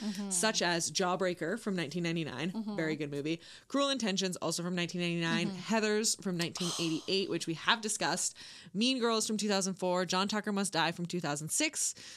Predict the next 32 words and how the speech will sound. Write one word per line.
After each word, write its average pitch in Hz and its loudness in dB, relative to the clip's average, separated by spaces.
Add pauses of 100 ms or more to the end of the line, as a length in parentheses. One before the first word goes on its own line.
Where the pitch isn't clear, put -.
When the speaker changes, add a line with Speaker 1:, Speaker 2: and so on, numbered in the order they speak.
(260)
Speaker 2:
Ten 269 4
Things 233 2
I 208 6
Hate 185 4
About 165 0
You 247 4
from 220 0
Speaker 1:
Oh, 226 4
I - -
Speaker 2:
nineteen 220 4
ninety-nine, 302 6
Speaker 1:
love 254 4
that 247 2
one. 214 -2
Speaker 2:
and 202 4
Clueless 196 4
from 190 2
nineteen 180 0
ninety-five, 160 0
just 240 4
to 311 4
name, 233 4
like, 208 4
Speaker 1:
Also 202 2
Speaker 2:
a - 2
Speaker 1:
good. - -4
Speaker 2:
few. 175 2 (480)
And 226 2
the 202 4
Do 233 2
Revenge 196 2
soundtrack 180 0